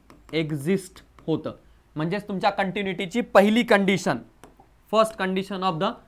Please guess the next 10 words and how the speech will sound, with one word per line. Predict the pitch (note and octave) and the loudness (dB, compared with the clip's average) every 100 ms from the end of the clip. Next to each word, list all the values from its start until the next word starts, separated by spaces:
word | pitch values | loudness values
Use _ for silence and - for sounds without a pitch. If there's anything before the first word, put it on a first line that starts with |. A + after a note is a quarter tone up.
| _ _ _ _ _ - | _ _ _ _ _ -6
function | F3 E3+ C3+ - | -6 -4 -6 -4
is | G#3+ B3+ - _ _ - | -4 -4 -14 _ _ -4
exist. | E3 D#3 C#3+ - - _ _ | -2 -2 -6 -10 -20 _ _
फंक्शनल | G#3 G3+ A#3 A#3 A3 | 0 0 0 0 2
व्हॅल्यू | A3 A3 A3+ | 2 2 0
तर | |
आपल्याला | A3 A3+ A3+ | 0 0 -2
already | A3+ A3 A3+ A#3 | 0 0 0 0
भेटलेली | A3+ A3 A3 | 0 -2 -2
आहे | G#3+ G#3 | 0 -2